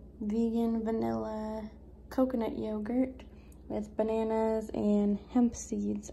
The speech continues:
on it. Um, I used to be vegan, like, back in the day for, like, six months, so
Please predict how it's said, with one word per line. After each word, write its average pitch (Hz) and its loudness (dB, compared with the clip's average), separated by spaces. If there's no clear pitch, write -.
on 196 2
it. 240 -2
Um, 226 2
I - 4
used 240 8
to - -18
be 220 4
vegan, 208 6
like, 208 -2
back 214 2
in 208 2
the 214 4
day 208 4
for, 220 -2
like, 220 -2
six - -4
months, 208 0
so 208 2